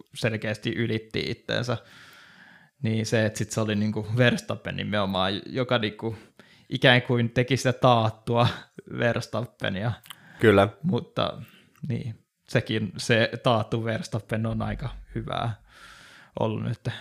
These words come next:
Speaker 1: viimeiset pari vuotta, et
Speaker 2: Se on hyvää tasoa, ja mä vähän ihmettelen, kun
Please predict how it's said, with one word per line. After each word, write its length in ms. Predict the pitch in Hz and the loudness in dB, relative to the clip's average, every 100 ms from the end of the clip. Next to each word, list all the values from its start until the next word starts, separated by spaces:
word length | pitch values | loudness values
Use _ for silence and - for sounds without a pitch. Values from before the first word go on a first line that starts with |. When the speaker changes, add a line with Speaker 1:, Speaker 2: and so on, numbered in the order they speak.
| - | -10
Speaker 1:
viimeiset 300 | 120 113 117 - | -8 -8 -10 -6
pari 260 | 113 98 | -4 -4
vuotta, 400 | 87 120 _ - | -8 -10 _ -10
et 180 | 110 - - _ _ _ - - | -10 -12 -20 _ _ _ -20 -4
Speaker 2:
Se 180 | 117 135 | 6 10
on 200 | 143 151 | 10 10
hyvää 240 | 110 92 | 8 8
tasoa, 320 | 82 80 85 82 | 8 4 6 6
ja 60 | |
mä 180 | 90 95 | 8 8
vähän 240 | 98 101 | 10 8
ihmettelen, 540 | 92 95 90 - 82 80 | 8 6 6 4 2 4
kun 220 | 82 | 0